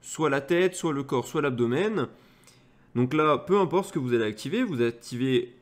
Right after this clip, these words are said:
un premier slot, et une fois que vous aurez bâtiment niveau dix, vous aurez la case centrale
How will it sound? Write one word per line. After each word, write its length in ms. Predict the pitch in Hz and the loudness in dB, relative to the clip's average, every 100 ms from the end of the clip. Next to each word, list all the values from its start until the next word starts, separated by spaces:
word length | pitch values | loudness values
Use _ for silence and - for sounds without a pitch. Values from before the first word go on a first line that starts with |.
| - | -6
un 100 | 123 | -4
premier 260 | 120 117 120 | -2 -2 -2
slot, 340 | 208 240 190 - - | -2 -4 -4 -8 -6
et 80 | 139 | -4
une 180 | 135 190 | -2 -2
fois 160 | 196 202 | 0 -2
que 60 | |
vous 160 | 175 160 | -2 -2
aurez 160 | 147 | 0
bâtiment 360 | 139 139 143 139 | 0 -2 -2 -2
niveau 260 | 135 113 120 | -2 -2 -4
dix, 280 | 202 247 | -4 -6
vous 200 | 156 143 | -6 -6
aurez 360 | 143 147 139 - | -2 -2 -2 -2
la 160 | 131 180 | -2 -2
case 520 | 190 185 156 113 113 - _ _ _ | 0 0 0 -2 -8 -10 _ _ _
centrale 800 | - - 165 - 160 156 127 95 | -12 -4 -4 -2 0 0 0 -2